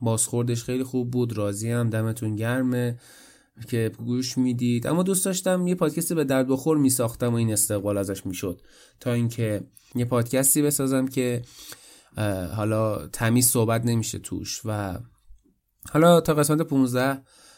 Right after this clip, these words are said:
پخش شده، در کنارتون بودم و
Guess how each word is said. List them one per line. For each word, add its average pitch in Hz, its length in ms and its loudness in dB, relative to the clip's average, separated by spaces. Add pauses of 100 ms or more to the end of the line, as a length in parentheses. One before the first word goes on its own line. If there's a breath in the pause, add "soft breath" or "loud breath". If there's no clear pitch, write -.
(120 soft breath)
پخش 131 300 -2
شده، 131 280 2
در 110 160 0
کنارتون 120 540 -2
بودم 113 440 -2 (680 loud breath)
و 104 460 0